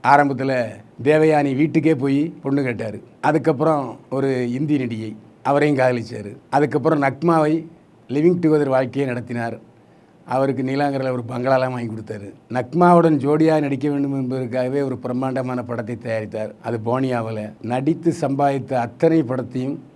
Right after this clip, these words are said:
நக்மாவிடம் இழந்தார், சொந்த படத்தில் இழந்தார் சரத்குமார். கல்யாணம் ஆன ஐந்தாவது வருடம் சாயாதேவியை விவாகரத்து செய்தார்.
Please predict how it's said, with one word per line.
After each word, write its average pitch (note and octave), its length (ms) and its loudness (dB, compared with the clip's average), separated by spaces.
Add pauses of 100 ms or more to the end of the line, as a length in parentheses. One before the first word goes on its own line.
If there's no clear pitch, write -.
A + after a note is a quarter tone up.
(120)
நக்மாவிடம் B2+ 680 -2
இழந்தார், A#2+ 440 -2 (340)
சொந்த C3 340 -2
படத்தில் A#2+ 460 -4
இழந்தார் A#2 420 -2 (320)
சரத்குமார். - 500 -10 (200)
கல்யாணம் G3 440 8 (920)
ஆன D#3 460 4 (480)
ஐந்தாவது D#3 500 4
வருடம் C#3 380 0 (440)
சாயாதேவியை C3 760 0
விவாகரத்து A#2+ 380 0
செய்தார். F#2+ 360 -14